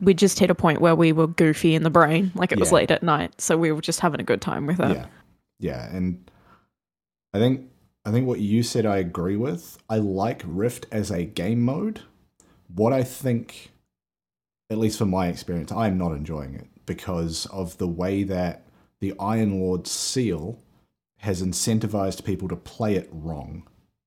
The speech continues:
Speaker 1: Mm.
Speaker 2: Because the, the, the hu-, the one that requires the most grinding is get objective points in Rift, which basically means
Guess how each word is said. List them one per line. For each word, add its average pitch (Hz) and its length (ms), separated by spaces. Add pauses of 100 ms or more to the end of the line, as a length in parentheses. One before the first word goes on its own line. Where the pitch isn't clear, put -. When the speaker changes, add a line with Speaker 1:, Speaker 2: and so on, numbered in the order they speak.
(800)
Speaker 1:
Mm. 196 500
Speaker 2:
Because 104 380
the, 98 380
the, 98 320 (600)
the - 100
hu-, - 360
the 110 100
one 117 240
that 120 100
requires 110 340
the 92 140
most 110 300
grinding 104 640 (480)
is 95 240 (140)
get 104 360
objective 95 720
points 87 460
in 82 500 (640)
Rift, - 460 (360)
which - 240
basically 110 480
means 85 500